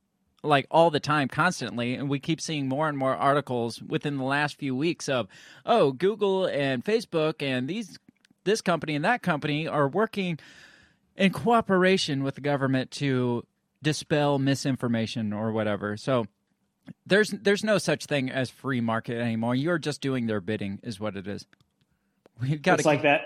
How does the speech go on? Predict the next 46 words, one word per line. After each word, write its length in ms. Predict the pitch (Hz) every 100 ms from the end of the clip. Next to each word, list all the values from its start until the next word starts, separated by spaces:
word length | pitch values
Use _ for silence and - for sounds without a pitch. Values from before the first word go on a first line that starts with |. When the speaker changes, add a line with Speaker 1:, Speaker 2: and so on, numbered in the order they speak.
| -
Speaker 2:
it, 160 | 160 151
it's, 200 | 156 -
it's 260 | 165 -
like 220 | 165 147 151
that 280 | 143 -
time, 640 | - 139 135 135 135 135 143
uh, 280 | 143 131 120
Google 640 | 113 127 127 131 127 131
was 460 | 131 123 120 113 -
in 160 | 151 127
the 80 |
hot 320 | 117 120 123 -
seat 320 | 139 131 127
for 80 | 127
trying 300 | 123 123 123
to 80 | 117
build 320 | 113 120 120
a 40 |
massive 640 | 113 110 110 120 120 135 117
censorship 680 | - 120 117 - 120 139 -
tool 200 | 135 127
for 140 | 127 123
China. 560 | - 104 107 120 131 - - -
And 80 | 143
as 140 | 123 -
Speaker 1:
God. 120 | -
Speaker 2:
the 400 | 135 131 117 117
C 360 | - - 139 127
E 20 |
O 240 | 120 127 127
is 140 | 117
before 580 | 123 117 - 120 120 117
the, 380 | 113 110 110 107 -
the 80 | 127
Senate 340 | 117 127 120 123
Intelligence 540 | 120 113 113 120 117
Committee, 380 | - 123 123 120
and 100 | 110
he's 320 | 139 131 123
just 200 | - 127
basically 400 | 127 120 117 135
like, 160 | 120 107 - - -
"Yeah, 220 | 220 240
but 220 | 226 208
we 180 | 202 196
didn't." 800 | - 196 196 214 220 196 208 233